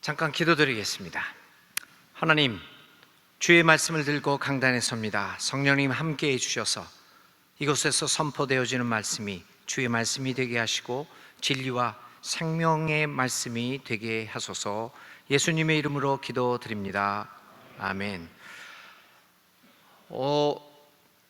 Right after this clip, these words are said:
제가 여기 강단에 마지막으로 선 때가, 처음 선 때가 이천구 년도였습니다. 졸업한 지 이십 년이 됐을 때 이천구 년도에 장신대 채플에 와서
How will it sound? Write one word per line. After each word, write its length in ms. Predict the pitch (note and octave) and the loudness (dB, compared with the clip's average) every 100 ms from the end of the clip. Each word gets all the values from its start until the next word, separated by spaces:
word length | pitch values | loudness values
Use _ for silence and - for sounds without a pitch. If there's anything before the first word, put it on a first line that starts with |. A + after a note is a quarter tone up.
| - | -4
제가 400 | - C#3 E3 E3+ | -2 4 4 4
여기 320 | D#3 D#3 D#3+ | 0 -2 -6
강단에 480 | C#3 D3 C#3+ D3 D#3 | -4 -2 0 0 0
마지막으로 680 | B2+ A#2+ C#3 C#3 B2 B2+ | 0 0 -2 -2 0 -4
선 380 | A#2+ - D3 B2+ - | -4 -8 -10 -10 -6
때가, 400 | B2+ A2+ B2+ D#3 | -6 -4 -6 -4
처음 400 | - - A#3+ G#3+ | -6 -2 -2 -2
선 240 | - E3 | -4 -6
때가 400 | B2+ B2 A#2 C#3 - | -6 -6 -2 -4 -4
이천구 840 | C#3+ C#3+ - - C#3+ B2 - - | -8 -6 -4 -4 -6 -12 -16 -14
년도였습니다. 1000 | A#2 A#2+ B2 B2+ B2+ B2 - G#2+ F2+ - - - - - - - - _ _ | -6 -4 -2 -2 -2 -2 -4 -8 -10 -10 -10 -20 -20 -20 -20 -20 -20 _ _
졸업한 800 | - C3 C3+ D3 C#3+ - - E3+ | -6 0 2 2 0 -12 -8 -8
지 480 | C#3 C#3+ D#3 E3 - - | -8 -8 -8 -8 -12 -16
이십 600 | C#3 C#3+ D#3+ - F3 D#3 | -8 -4 0 0 -2 -8
년이 260 | C#3+ C3 A#2 | -8 -6 -8
됐을 380 | A2 - A2 | -6 -8 -10
때 360 | F#2+ G2+ B2 G3 - - _ - | -10 -10 -8 -12 -16 -20 _ -14
이천구 540 | A#2 - C#3+ B2+ - | -8 -6 -8 -12 -12
년도에 680 | B2 C3 C3+ A2+ G2 G#2 G#3 - - - - _ | -6 -6 -6 -8 -6 -6 -10 -14 -20 -20 -20 _
장신대 460 | - A#2+ A#2 C3 A#2+ | -10 -8 -6 -8 -8
채플에 340 | - F#3+ - | -6 -8 -6
와서 500 | C3+ G#2 F#2 G#2+ G2 | -4 -4 -8 -10 -12